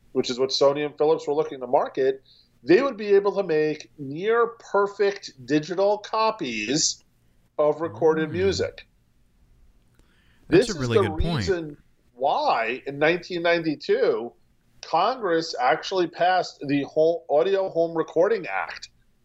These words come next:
Speaker 1: uh, which basically said that dat tapes really couldn't be sold on a consumer market as blanks. It had to be pre-recorded. It had to have very strong copy guards on it.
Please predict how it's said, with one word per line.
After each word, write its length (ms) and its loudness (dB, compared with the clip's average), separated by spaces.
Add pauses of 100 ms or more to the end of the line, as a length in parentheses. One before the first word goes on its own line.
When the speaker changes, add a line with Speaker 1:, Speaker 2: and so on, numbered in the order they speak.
(280)
Speaker 1:
uh, 400 0
which 220 -6
basically 380 0
said 300 -2
that 300 0 (220)
dat 320 0
tapes 580 -2 (420)
really 400 -2 (160)
couldn't 300 6
be 120 -2
sold 760 -2 (600)
on 100 4
a 40 0
consumer 520 -2
market 340 0
as 180 -2
blanks. 600 0
It 100 -4
had 220 4
to 60 -4
be 380 -2 (280)
pre-recorded. 760 0
It 120 -4
had 180 0
to 60 -4
have 220 -2
very 260 2
strong 440 0
copy 420 -2
guards 400 0
on 240 0
it. 180 0